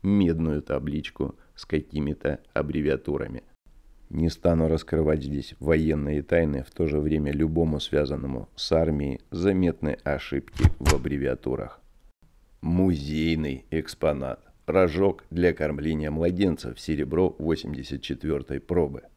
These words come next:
По версии торговца, эту штуку с острыми краями необходимо вставить для кормления в рот младенца. Я за свою жизнь никогда не встречал металлических детских сосок.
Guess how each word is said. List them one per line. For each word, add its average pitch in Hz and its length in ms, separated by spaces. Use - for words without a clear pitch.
По 71 120
версии 69 460
торговца, 80 800
эту 92 300
штуку 87 420
с - 140
острыми 69 600
краями 71 720
необходимо 73 640
вставить 67 420
для 73 200
кормления 71 760
в 76 140
рот 76 240
младенца. 71 760
Я 71 440
за 82 200
свою 78 420
жизнь 78 460
никогда 80 800
не 73 160
встречал - 640
металлических 71 960
детских - 480
сосок. - 640